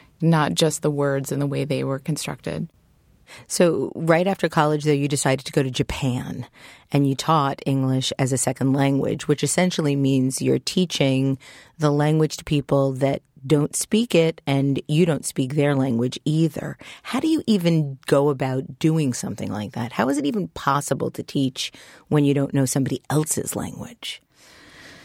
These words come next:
Speaker 1: A lot, a lot of body language, a lot of gesturing. And, uh, yeah, I didn't know Japanese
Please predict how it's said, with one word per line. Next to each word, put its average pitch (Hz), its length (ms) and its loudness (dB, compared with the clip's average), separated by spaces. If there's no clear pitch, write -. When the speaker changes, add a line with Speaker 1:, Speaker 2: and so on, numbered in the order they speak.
Speaker 1:
A 214 40 4
lot, 208 360 4
a 202 60 -2
lot 185 220 0
of 170 60 0
body 165 240 2
language, 196 500 2
a 185 80 0
lot 170 420 4
of 165 460 2
gesturing. 196 720 2
And, 170 320 4
uh, 156 220 0
yeah, 208 140 4
I 175 80 6
didn't 202 220 4
know 240 160 2
Japanese 160 720 0